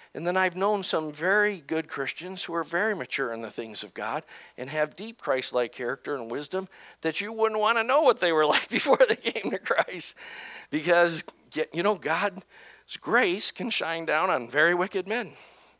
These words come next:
and women. Ask me how I know. I'm an expert on sin. I,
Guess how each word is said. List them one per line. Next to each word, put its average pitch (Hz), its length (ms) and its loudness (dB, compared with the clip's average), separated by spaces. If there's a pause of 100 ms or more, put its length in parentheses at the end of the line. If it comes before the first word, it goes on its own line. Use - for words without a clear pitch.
(100)
and 131 120 -6
women. 208 260 -4 (440)
Ask 113 220 -4
me - 120 -12
how 139 160 -4
I - 100 -6
know. - 220 -10 (520)
I'm 104 180 -8
an 123 200 -8 (200)
expert 123 380 -6
on 123 140 -2
sin. - 280 -8 (440)
I, 98 220 -14